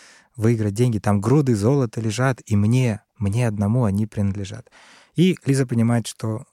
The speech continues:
увы, всё потеряно. Герман уже шизофреник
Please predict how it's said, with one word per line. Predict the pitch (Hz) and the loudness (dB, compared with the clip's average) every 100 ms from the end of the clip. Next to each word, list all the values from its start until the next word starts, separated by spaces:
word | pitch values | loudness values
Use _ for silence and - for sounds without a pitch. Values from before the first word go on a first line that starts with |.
| - | -6
увы, | 104 104 | -4 -2
всё | 107 - 101 | -4 -8 -8
потеряно. | 101 151 170 165 175 | -6 -2 0 2 0
Герман | 160 117 107 107 101 - | -4 -8 -8 -8 -10 -10
уже | 104 101 107 104 _ _ _ - - 98 - _ _ _ _ _ _ - | -10 -6 -6 -6 _ _ _ -20 -20 -20 -20 _ _ _ _ _ _ -18
шизофреник | - 101 - 160 190 185 | -10 -8 -4 0 0 0